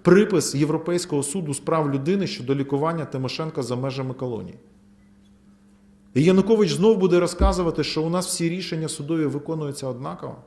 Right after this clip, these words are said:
що у нас правова держава, що у нас нема вибірковості,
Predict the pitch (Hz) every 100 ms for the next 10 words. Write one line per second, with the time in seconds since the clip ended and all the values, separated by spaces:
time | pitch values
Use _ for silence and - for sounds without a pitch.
0 | - _ _ _ - _ - - _ -
1 | - - - _ - - 147 147 185 185
2 | 175 160 156 170 143 135 131 165 170 123
3 | - - _ _ - 151 175 175 180 190
4 | 175 151 156 160 190 220 180 - -